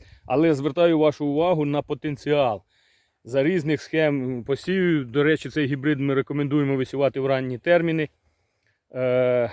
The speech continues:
він не поспішає в осінній період розвитку, тому <clears throat> гібрид прида-, придатний до посіву, е, в першій декаді, в останній декаді липня і в першій декаді, е,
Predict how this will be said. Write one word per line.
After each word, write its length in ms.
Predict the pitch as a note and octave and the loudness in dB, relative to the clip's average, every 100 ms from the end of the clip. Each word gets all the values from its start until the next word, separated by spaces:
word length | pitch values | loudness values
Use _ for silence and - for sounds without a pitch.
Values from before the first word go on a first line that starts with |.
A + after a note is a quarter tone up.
| - A#2+ | -8 -2
він 220 | D3+ C#3+ | 2 2
не 100 | C#3 | 0
поспішає 600 | C#3 - C3+ C#3+ C3+ C3 | -4 -8 -4 0 0 0
в 40 | |
осінній 420 | C3 - C3+ B2+ A#2+ | -2 -4 -4 -4 -6
період 340 | B2+ C3+ C3+ | -4 -4 -2
розвитку, 540 | F3 D#3+ D3+ - C#3 - - - - - _ | -2 -2 -4 -6 -10 -10 -12 -14 -18 -20 _
тому 360 | C#3 D3+ D#3+ D#3+ - F3+ C3+ G#2 _ _ | -4 2 2 2 -2 -4 -4 -8 _ _
<clears throat> 640 | _ _ _ _ _ C#3+ | _ _ _ _ _ -4
гібрид 260 | C#3+ E3 | 0 0
прида-, 360 | D3+ C#3+ D#3 B2+ _ | 0 0 0 -2 _
придатний 440 | C#3 D3 D3 B2+ C3+ | -8 -2 0 0 -6
до 120 | B2 | -6
посіву, 520 | C3+ - D#3 C3+ B2 _ _ _ _ _ - | -8 -6 -4 -4 -4 _ _ _ _ _ -10
е, 420 | B2 B2 B2 A#2 | -4 -2 -2 -4
в 220 | A2 - - | -6 -10 -4
першій 300 | D#3 C3+ C#3 | -2 -2 -2
декаді, 580 | C3 - C#3+ B2+ B2 - _ - - - _ _ _ _ _ _ _ _ _ B2+ | -4 -2 -2 -2 -4 -6 _ -20 -20 -20 _ _ _ _ _ _ _ _ _ -6
в 80 | |
останній 420 | D3 - E3 D3+ C#3 | -6 0 0 0 -2
декаді 440 | C#3 D3+ C#3+ C#3 | -4 -4 -4 -2
липня 500 | E3 G#3 - E3+ E3 | -2 -4 -4 -6 -6
і 240 | - C#3+ C3+ | -4 -4 -4
в 60 | |
першій 340 | - D3+ C#3+ C3+ | -4 -8 -6 -6
декаді, 680 | C3 - C#3+ B2+ C#3 C3 - - _ _ _ _ _ - | -6 -4 -4 -2 -2 -2 -4 -12 _ _ _ _ _ -14
е, 480 | A#2 A#2+ A#2 A2+ | -10 -8 -8 -10